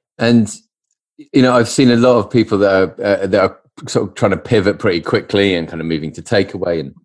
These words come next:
you know, selling off the stock from the wine cellar and all that other kind of stuff. You know, my,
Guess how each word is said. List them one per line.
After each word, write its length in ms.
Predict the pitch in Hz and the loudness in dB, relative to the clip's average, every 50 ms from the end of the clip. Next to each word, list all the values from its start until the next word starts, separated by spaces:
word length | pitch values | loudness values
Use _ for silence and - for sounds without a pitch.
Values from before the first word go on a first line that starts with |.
| _ _ _ _ _ _ _ _ _ _ - - | _ _ _ _ _ _ _ _ _ _ -14 -8
you 80 | - 107 | -4 -2
know, 120 | 95 95 - | -2 -2 -2
selling 360 | - - - 110 92 95 98 | -2 -2 0 0 2 2 0
off 200 | 98 90 - - | 0 -2 -2 -2
the 220 | - 98 87 82 - - | 0 0 0 0 -4 -14
stock 340 | - - - 101 85 - - | -10 -2 -2 -2 -2 -2 -6
from 160 | - 90 85 | -6 -6 -4
the 100 | 87 90 | -2 0
wine 260 | 98 110 110 107 101 | 0 2 2 0 0
cellar 260 | - 113 101 95 95 | 0 0 0 0 0
and 80 | 92 92 | 0 2
all 100 | 95 95 | 2 2
that 100 | 98 92 | 2 2
other 120 | 90 87 85 | 0 -2 -4
kind 160 | - 87 80 | -4 -6 -6
of 60 | 73 | -6
stuff. 340 | - _ 71 71 67 - _ _ | -6 _ -4 -4 -4 -6 _ _
You 80 | 95 | -6
know, 200 | 87 85 82 76 - | -4 -4 -4 -6 -6
my, 540 | 120 110 107 107 104 104 104 101 98 98 - | -2 0 2 2 2 2 2 2 2 0 -2